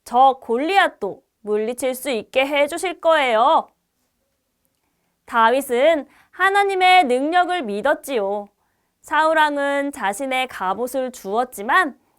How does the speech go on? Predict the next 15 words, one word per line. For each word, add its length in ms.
키가 280
작고 720
어린 400
다윗에게 920
왕의 400
갑옷은 580
맞지 380
않았어요. 880
그래서 680
다윗은 800
막대기와 960
물맷돌 800
다섯 380
개를 320
갖고 640